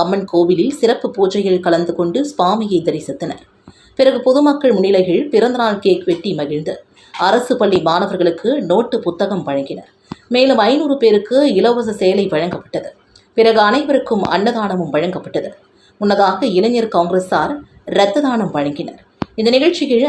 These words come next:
மாநில மாவட்ட தொகுதி மகிளா உள்ளிட்ட பல்வேறு பிரிவு நிர்வாகிகள் என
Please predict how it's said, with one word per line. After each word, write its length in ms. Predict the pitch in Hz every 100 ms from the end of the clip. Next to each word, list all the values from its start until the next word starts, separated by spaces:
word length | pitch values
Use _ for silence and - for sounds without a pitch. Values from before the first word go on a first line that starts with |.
| -
மாநில 480 | 170 185 240 254 208
மாவட்ட 420 | 165 180 214 202
தொகுதி 340 | 185 175 180 247 - 160
மகிளா 340 | 175 262 254
உள்ளிட்ட 380 | 196 185 185 196 156 - - _ -
பல்வேறு 460 | 208 220 269 294 277
பிரிவு 300 | 214 220 190
நிர்வாகிகள் 600 | 165 175 185 190 185 139
என 180 | 160